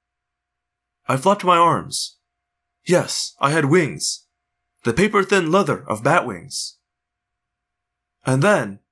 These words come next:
I felt the most vital of the bat powers. I felt the echolocation. I fired an ultrasonic blast. Sound waves pitched higher than any human ear would ever hear.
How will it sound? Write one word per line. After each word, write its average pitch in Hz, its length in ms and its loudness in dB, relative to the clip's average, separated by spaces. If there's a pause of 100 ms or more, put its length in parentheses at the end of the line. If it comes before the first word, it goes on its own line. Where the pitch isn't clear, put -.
(180)
I 139 100 0
felt 190 220 0
the 180 60 2
most 156 200 2
vital 147 420 2
of 101 100 -2
the 110 80 0
bat 123 200 -2
powers. 147 600 -2 (600)
I 135 160 0
felt 202 340 -2
the 139 100 4
echolocation. 151 760 0 (1200)
I 143 120 2
fired 214 360 2
an 131 140 -4
ultrasonic 185 560 2
blast. 156 520 -2 (1040)
Sound 202 340 2
waves 131 260 0
pitched 165 280 0
higher 202 260 4
than 135 160 -2
any 196 240 0
human 190 260 0
ear 185 160 4
would 113 160 -2
ever 143 220 0
hear. 151 400 0